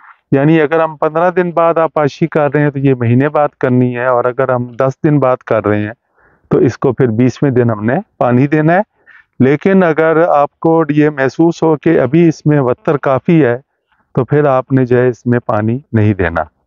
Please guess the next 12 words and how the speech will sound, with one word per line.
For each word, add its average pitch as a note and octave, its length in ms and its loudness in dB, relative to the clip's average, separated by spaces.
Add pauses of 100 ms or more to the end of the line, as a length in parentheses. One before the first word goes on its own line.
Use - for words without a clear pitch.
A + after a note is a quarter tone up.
(340)
इस E3 260 0
बंद E3+ 300 0
को G#3 120 -2
हमने G3 340 2
मजबूत D#3 520 -2
करते G3+ 320 0
रहना F#3 260 0
है G3 180 -2 (180)
with D3 180 -2
the D3 120 0
passage D#3 420 0
of F#3 160 2